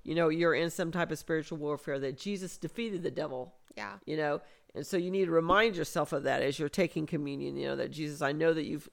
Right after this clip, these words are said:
Speaker 1: you're, I'm walking for, through this valley right now
Speaker 2: Mm-hmm.
Speaker 1: into this spiritual warfare, but I know that you are my good shepherd. And I
Speaker 2: Yeah.
Speaker 1: know that you have defeated the devil, and therefore I can defeat the devil. So you
Speaker 2: Right.
Speaker 1: need to just, like, kinda go through that mind as you're doing communion, you know, get your attitude right that he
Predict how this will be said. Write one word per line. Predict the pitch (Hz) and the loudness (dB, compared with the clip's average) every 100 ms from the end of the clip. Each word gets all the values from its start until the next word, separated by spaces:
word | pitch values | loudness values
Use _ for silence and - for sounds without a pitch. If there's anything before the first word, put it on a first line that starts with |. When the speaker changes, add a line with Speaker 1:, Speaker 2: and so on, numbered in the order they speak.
| - | -10
Speaker 1:
you're, | 98 147 - - | -2 -2 0 2
I'm | 151 151 | 2 4
walking | 160 160 175 160 | 2 2 -2 -4
for, | 156 | -4
through | - 175 156 | -6 -4 -2
this | 151 - | -2 0
valley | 147 147 156 | 4 4 4
right | 156 160 160 | 4 2 2
now | 165 165 170 | 2 2 0
Speaker 2:
Mm-hmm. | - 202 - | -4 -14 -12
Speaker 1:
into | - 156 | -2 0
this | 151 151 | 2 2
spiritual | - 175 170 151 156 | 2 0 2 0 -4
warfare, | 156 165 185 170 | -4 -4 0 0
but | 160 | 2
I | - 165 185 | 2 4 4
know | 190 196 170 143 - - _ | 4 2 2 0 -4 -12 _
that | 156 120 | 0 0
you | 160 175 175 | 0 0 0
are | - 156 151 143 | 0 0 -2 -2
my | 151 151 | -2 -2
good | 156 147 | -2 -4
shepherd. | - 170 - 139 - | -2 -4 -2 -4 -4
And | 67 147 | -2 0
I | 170 | 0
Speaker 2:
Yeah. | 165 | 2
Speaker 1:
know | 180 | 2
that | 175 | 2
you | 156 180 | 2 0
have | 156 | 0
defeated | 147 135 214 202 190 | -4 -8 -6 -6 -6
the | |
devil, | 185 190 190 202 - - | 2 2 2 -4 -8 -12
and | - 156 | -4 4
therefore | 170 170 175 - | 4 4 2 4
I | 165 175 | 6 4
can | - 156 | 2 -4
defeat | 135 - 139 | -4 -6 -8
the | 135 | -4
devil. | 139 139 160 | -2 -2 -4
So | |
you | 190 | -4
Speaker 2:
Right. | 190 | -4
Speaker 1:
need | 208 | -4
to | 175 | -6
just, | 190 - | -6 -4
like, | 160 | -4
kinda | 196 175 - - - - | -4 -4 -6 -12 -20 0
go | 190 | 2
through | 208 226 | 4 4
that | 208 170 | 4 4
mind | 175 202 226 | 4 4 4
as | 170 | 0
you're | 175 156 | -2 -4
doing | 190 208 208 | 0 2 0
communion, | 180 170 156 151 151 | -4 -4 -2 -2 -2
you | 160 | -2
know, | 151 151 | 0 -2
get | - - 208 | -4 -2 0
your | 170 - | 2 4
attitude | 190 208 208 196 160 | 4 2 -2 -4 0
right | 160 156 | 0 0
that | 151 139 | -2 -4
he | 175 190 180 | -6 -6 -6